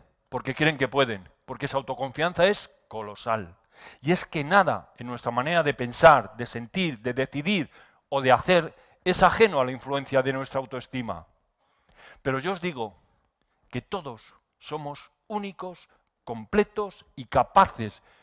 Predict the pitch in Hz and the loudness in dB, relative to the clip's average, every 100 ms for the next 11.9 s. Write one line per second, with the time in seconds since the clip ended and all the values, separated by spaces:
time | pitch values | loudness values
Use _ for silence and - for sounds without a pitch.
0 | _ 131 135 135 143 135 151 143 143 143 | _ 2 4 2 -4 -2 0 0 -2 -4
1 | 131 139 127 135 127 107 92 - _ _ | -2 -2 -2 4 4 4 -10 -20 _ _
2 | _ _ _ _ _ _ _ _ _ _ | _ _ _ _ _ _ _ _ _ _
3 | _ _ _ _ _ _ _ _ 160 214 | _ _ _ _ _ _ _ _ 0 0
4 | 208 185 165 170 143 131 123 110 143 135 | 0 -2 -2 -2 -4 -4 -6 2 4 6
5 | 123 123 - - _ _ _ _ - - | 2 -4 -20 -20 _ _ _ _ -20 -6
6 | 123 127 185 202 - - 208 147 104 104 | -4 0 0 0 -4 0 0 0 -8 -10
7 | - _ _ _ 110 113 - 113 - 175 | -18 _ _ _ -10 -10 -10 -10 -10 -8
8 | 208 175 139 - _ _ - 143 202 - | -6 -6 -8 -12 _ _ -6 -4 -4 -4
9 | 104 98 - _ _ _ _ _ - 147 | -6 -6 -16 _ _ _ _ _ -4 -4
10 | - 190 160 170 175 156 151 160 165 160 | -2 -2 0 0 -2 -4 -4 0 2 2
11 | - - 143 147 185 226 160 101 - | -2 -8 -6 -6 0 0 0 -6 -16